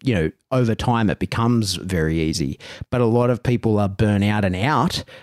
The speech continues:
before it, they get to that point, right? So they're still at the struggle, still at the figuring it out, still learning. And then they just, you know, their bucket gets full and they're like, "Nah, fuck this, I'm out."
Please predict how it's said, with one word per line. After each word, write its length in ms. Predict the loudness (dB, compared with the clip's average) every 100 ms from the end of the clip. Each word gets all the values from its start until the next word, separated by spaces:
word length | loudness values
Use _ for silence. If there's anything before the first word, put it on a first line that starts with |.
| -6
before 400 | -4 -2 0 0
it, 100 | 0
they 100 | -2
get 220 | -2 -2
to 120 | 0 -2
that 200 | -2 -2
point, 300 | -4 -4 -4
right? 320 | -2 -2 0
So 80 | 0
they're 100 | 0
still 280 | 0 2 2
at 80 |
the 80 | 0
struggle, 360 | 0 2 4 2
still 260 | 2 2 2
at 80 |
the 100 | 0 -4
figuring 420 | -2 0 2 2 2
it 60 |
out, 280 | 2 0 -2
still 260 | 0 2 2
learning. 380 | 2 2 2
And 100 | 2
then 160 | 2 2
they 220 | 2 0
just, 260 | 0 -2 -2 -6 -6
you 120 | -2
know, 40 | 0
their 120 | 0
bucket 340 | 0 0 -2 -2
gets 180 | -4
full 280 | -2 0 2
and 100 | 2
they're 80 | 2
like, 220 | 0 0
"Nah, 160 | -2 -4
fuck 220 | -4 -6
this, 240 | -2 -2 0
I'm 100 | 0
out." 320 | -2 -4